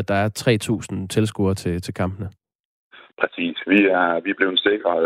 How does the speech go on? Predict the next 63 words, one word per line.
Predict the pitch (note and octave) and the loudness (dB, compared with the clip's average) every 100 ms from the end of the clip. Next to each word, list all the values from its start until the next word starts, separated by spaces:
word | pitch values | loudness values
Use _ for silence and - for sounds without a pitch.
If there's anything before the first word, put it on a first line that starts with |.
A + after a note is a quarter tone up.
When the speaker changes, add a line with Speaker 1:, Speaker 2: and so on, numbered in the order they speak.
| E2+ | 2
Speaker 2:
at, | E2 - E2 | 2 0 4
øh, | D#2+ | 4
at | D#2 - | 2 -2
de | F#2+ | 0
her | F#2 - | 0 2
tilskuere, | F#2+ - - F2 - | -2 -2 -6 -6 -4
de | F#2 | -2
sidder | F#2+ F#2 E2+ | 2 4 2
med | D#2+ - | 0 -2
den, | F#2+ F2+ | -2 -2
øh, | E2+ E2 E2+ | 0 2 0
afstand, | G2 - F2 E2+ - E2 | -2 -2 -2 -2 -2 0
øh, | E2+ E2 E2+ | 2 2 0
der | - | -2
skal | E2+ - | -6 0
til | F2+ G#2 | 0 0
i | - | -2
forhold | F2+ F2+ | -2 -2
til | - | -8
spillepladsen. | - F#2 G2+ - - - - - E2+ E2 - _ | -2 0 0 -4 -10 -12 -14 -4 -2 -2 -8 _
Man | F2 E2 | -4 -4
skal | E2+ G2 | -4 -2
huske, | G#2 - | 0 -2
at | E2 | -2
når | E2+ | -2
vi | D#2+ | -2
snakker | F2 F#2 | 0 -2
om | E2 - | -4 -2
tre | F#2+ - | -2 -2
tusind | F2+ F2 | -10 -8
tilskuere, | - F2+ - - - | -2 -2 -2 -8 -2
så | F2+ | 0
kan | F#2 | 2
det | F2 | 0
jo | F2 | 0
lyde | G2+ G2 | -4 -4
som, | F2 - _ - - | -6 -8 _ -8 -4
som | F2 F2 | 0 0
rigtig | F#2+ E2 | 0 0
mange, | E2+ F2+ E2+ | 0 0 -2
men | E2 | 2
det | F#2 | 4
er | F#2 | 4
en | F#2 F2 | 2 2
hal, | F#2 - | 0 0
som, | E2+ E2 - - - - - | -2 -2 -10 -14 -14 -16 -12
som | - | -2
der | D#2+ | 0
kan | E2 F2 | 2 2
være | F#2 | 2
helt | F#2 F2 | 2 0
op | - | -2
til | - - | -4 -2
tyve | A2+ - | -2 -2
tusind | G2+ F#2 E2 | -4 -2 0
tilskuere | F#2+ F#2+ D#2 D2+ | 0 2 -2 0
til, | F2 E2+ | 2 2
alt | F2 | 0
efter | E2+ E2+ | -2 -2
hvordan | D#2 F#2 F#2 | 0 -2 -6
den | D#2+ | -8
bliver | E2+ - | -4 0
sat | D#2+ | 2